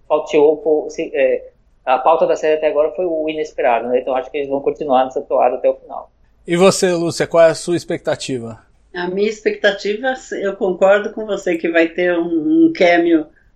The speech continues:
Speaker 3: do T N G que vai ser importante, vai ser um personagem mesmo que talvez participe. E como eles contrataram duas temporadas já de início,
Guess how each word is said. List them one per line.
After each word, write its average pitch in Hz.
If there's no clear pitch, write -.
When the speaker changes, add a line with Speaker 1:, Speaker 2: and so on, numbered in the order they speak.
Speaker 3:
do 185
T 220
N 180
G 165
que 165
vai 160
ser 165
importante, 165
vai 160
ser 160
um 156
personagem 160
mesmo 170
que 180
talvez 160
participe. 190
E 208
como 302
eles 320
contrataram 202
duas 254
temporadas 185
já 170
de 165
início, 220